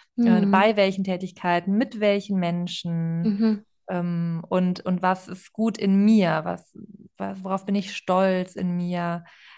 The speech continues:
Speaker 1: Äh, was schätzen andere an mir? Fragt da vielleicht auch mal andere.
Speaker 2: Mhm. Oder sich auch zu fragen, wie war das denn früher als Kind? Weil das auch bei vielen Menschen so ist. Viele hören einfach auf, Hobbys zu haben irgendwann
Speaker 1: Mhm.
Speaker 2: und hatten als Kind aber ganz viele,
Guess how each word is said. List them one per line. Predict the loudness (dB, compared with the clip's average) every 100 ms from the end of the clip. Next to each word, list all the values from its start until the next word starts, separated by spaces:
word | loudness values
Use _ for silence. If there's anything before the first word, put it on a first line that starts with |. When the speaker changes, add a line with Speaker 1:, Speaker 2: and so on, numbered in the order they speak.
| -6
Speaker 1:
Äh, | -4
was | -2 -4
schätzen | -4 -4 -6
andere | -2 0 0 -2
an | -2
mir? | -2 -4
Fragt | -4 -2 -2 -2
da |
vielleicht | -8 -6 -6 -8
auch |
mal | -10 -6
andere. | 0 2 2 0
Speaker 2:
Mhm. | -2 -4 -4 -6 _ _ _ _ _ -20 -20 _
Oder | 2 2
sich | 2 0
auch | -2 -2
zu | -8
fragen, | -2 0 2
wie | 2
war | 4
das | 2 2
denn | -2 -4
früher | 0 2 4 2
als | -4 -8
Kind? | -2 0 0 -2 -6 -10 _ _ _ _ _
Weil | 0 0
das | 0
auch | -2 -4 -2
bei | -2 0 0 0 -4
vielen | -2 0 2
Menschen | 0 -2 -4
so | -4
ist. | -4 -6 -10 -20 -20 -20 _ -8
Viele | 0 2
hören | 4 4
einfach | 2 -2 -4
auf, | -4 -4
Hobbys | -2 -2 -4 -6
zu | -4
haben | -2 0 0
irgendwann | -2 -6 -4 -4 -2 -4 -8 -14 -6
Speaker 1:
Mhm. | -2 0 0
Speaker 2:
und | 0
hatten | -2 -2
als | -2
Kind | 2 2 4
aber | 4 4
ganz | 2 0 -4
viele, | -6 -2 0 0 0 -2